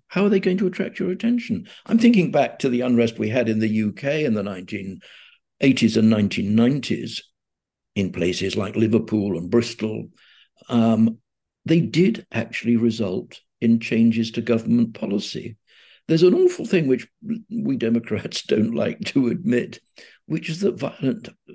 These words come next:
unrest does actually work. It does force governments to pay attention. It does result in the settings up of commissions of inquiry or whatever it might be.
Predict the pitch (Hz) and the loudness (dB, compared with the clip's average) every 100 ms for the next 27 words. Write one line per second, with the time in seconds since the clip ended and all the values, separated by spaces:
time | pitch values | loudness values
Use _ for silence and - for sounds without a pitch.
0 | _ 117 98 117 95 - - - - 156 | _ -2 0 0 -2 -8 -14 -20 -6 -4
1 | 160 - 143 - - 226 120 185 - - | -4 -2 -4 -4 -2 -2 2 2 2 -2
2 | - - _ _ _ _ _ _ - 135 | -8 -20 _ _ _ _ _ _ -4 -4
3 | 113 135 139 - - - 139 127 - - | -2 0 0 -2 -8 0 2 2 -2 -6
4 | 135 117 98 92 - - _ _ _ - | -2 0 -2 -4 -14 -20 _ _ _ -4
5 | 127 117 113 110 110 143 139 - - - | 2 2 2 -2 -2 -4 -6 -6 -10 -12
6 | _ _ _ 120 - - 123 117 113 110 | _ _ _ -8 -8 -2 0 0 0 -2
7 | 113 123 117 117 117 120 - 131 117 113 | 0 0 -2 -4 -6 -4 -4 -6 -4 -4
8 | 107 113 120 - - - 113 120 113 98 | -2 -4 -4 -6 -10 -4 0 2 0 -6
9 | _ _ _ _ - 117 139 - 117 117 | _ _ _ _ -6 -4 -2 -2 2 2
10 | 117 117 117 113 117 120 113 117 104 95 | 2 0 0 -2 -4 -4 -2 -4 -4 -6
11 | 101 110 113 107 107 110 104 104 107 117 | -6 -4 -4 -4 -6 -6 -8 -10 -4 -2
12 | 110 95 87 | 0 -2 -8